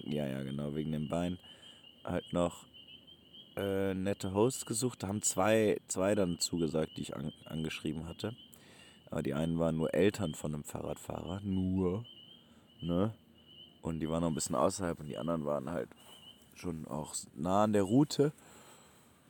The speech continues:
Und, äh, ich bin leider so ein bisschen müde, aber ich denk halt so, ich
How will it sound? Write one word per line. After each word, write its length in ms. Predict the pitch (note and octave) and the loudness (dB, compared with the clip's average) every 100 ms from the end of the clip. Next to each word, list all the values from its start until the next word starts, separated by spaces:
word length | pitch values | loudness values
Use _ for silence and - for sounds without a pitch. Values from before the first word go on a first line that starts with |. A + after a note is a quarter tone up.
| _ _ _ _ _ _ _ _ _ | _ _ _ _ _ _ _ _ _
Und, 500 | - D3+ D#3+ E3 D3+ - - - _ _ _ _ - - _ _ - - | 4 8 8 6 4 -10 -18 -20 _ _ _ _ -20 -20 _ _ -6 2
äh, 120 | E3 C3+ - - - - - - - _ _ _ _ | 4 2 -4 -20 -20 -20 -20 -20 -20 _ _ _ _
ich 140 | - | 0
bin 200 | C#3+ C#3 | 6 10
leider 260 | B2+ A2+ D3+ | 10 12 10
so 100 | D3 | 8
ein 60 | D3 | 4
bisschen 300 | D3 C#3 C3 | 2 2 4
müde, 260 | E3 E3+ A2+ | 6 8 6
aber 120 | G#2 | 4
ich 200 | A2 - | 0 -2
denk 220 | A#2 C3 | -4 -2
halt 120 | B2+ | -4
so, 120 | A#2+ | -2
ich 180 | A#2 A2 | -2 -2